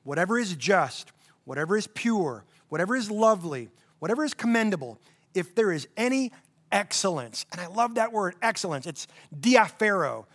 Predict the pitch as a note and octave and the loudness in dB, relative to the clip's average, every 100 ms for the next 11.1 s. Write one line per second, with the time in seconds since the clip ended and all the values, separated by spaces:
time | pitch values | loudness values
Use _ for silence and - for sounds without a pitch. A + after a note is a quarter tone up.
0 | - - _ _ - C3 A3 A3+ D#3 A2+ | -20 -20 _ _ -20 -2 4 6 4 0
1 | _ - G3+ A#3 A#3 - - - G#3+ F#3+ | _ -10 -2 0 0 -4 -10 2 4 4
2 | C#3 A#2 _ - G#3+ A3 G#3+ D3 _ _ | 0 -4 _ -4 0 0 -2 -8 _ _
3 | _ _ _ G3 A#3+ B3 G#3+ - _ - | _ _ _ 0 2 2 -2 -4 _ 0
4 | A#3 B3 A3+ E3 G#3+ G#3 D3+ F#3 G#3+ F#3+ | 2 2 0 -4 -2 -2 0 0 0 -2
5 | - - E3 F#3+ D#3+ - _ - D#3+ F#3 | -8 -12 2 2 2 -8 _ -16 -6 -4
6 | F3 - - A3+ B3+ B3 E3+ - - - | -2 -2 0 4 4 4 0 -4 -14 -2
7 | B3 B3 G#3+ G#3+ - F#3+ - - A#3+ A#3 | 0 2 0 -2 -6 -6 -6 0 2 2
8 | G3 - D#3+ D3 C#3 E3 A#3+ A#3 A3+ A3 | 0 -2 -6 -6 -4 0 2 4 2 0
9 | A3+ G#3 G#3 G#3+ A#3 - - _ - - | -2 0 2 4 2 -2 -16 _ -4 0
10 | A#3 A#3 - B3+ A3+ A3 G#3+ G#3 G#3+ G#3+ | 0 0 -6 -4 0 2 2 0 0 -4
11 | F#3+ | -6